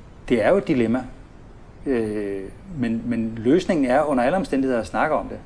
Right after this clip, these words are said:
Hvordan kommer man så til det, hvis chefen ikke vil snakke om det? Ja, det er svært. Så må man involvere tillidspersonen. Men, men, men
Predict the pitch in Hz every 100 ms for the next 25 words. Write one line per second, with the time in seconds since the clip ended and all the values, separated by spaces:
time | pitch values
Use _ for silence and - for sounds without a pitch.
0 | - - - - - - - - - -
1 | - - - 117 113 143 175 160 127 113
2 | 135 123 131 139 127 - 143 156 151 143
3 | 135 120 123 117 113 120 - - 117 -
4 | - - - - 139 143 - 117 - -
5 | - - - - 143 170 127 113 110 123
6 | 123 143 180 - - 117 104 101 - -
7 | - - 131 131 139 131 131 135 139 127
8 | 120